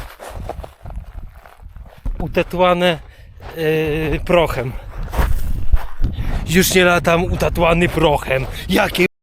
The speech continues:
ładne prosie. Mordo, jak tam zdrowie? Dobrze.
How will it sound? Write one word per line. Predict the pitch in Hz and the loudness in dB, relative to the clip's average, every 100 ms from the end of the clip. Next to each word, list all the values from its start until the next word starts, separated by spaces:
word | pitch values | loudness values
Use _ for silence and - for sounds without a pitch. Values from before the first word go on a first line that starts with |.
| - | -2
ładne | 165 | 0
prosie. | - 160 139 - 139 135 - - | 2 2 2 0 -2 -2 -6 -2
Mordo, | 190 185 190 180 | 4 4 4 6
jak | 185 160 | 6 4
tam | - 175 | 2 2
zdrowie? | 151 139 170 151 139 123 - - _ | 0 2 2 2 0 -4 -6 -16 _
Dobrze. | 151 135 135 139 120 | 0 2 2 -2 -6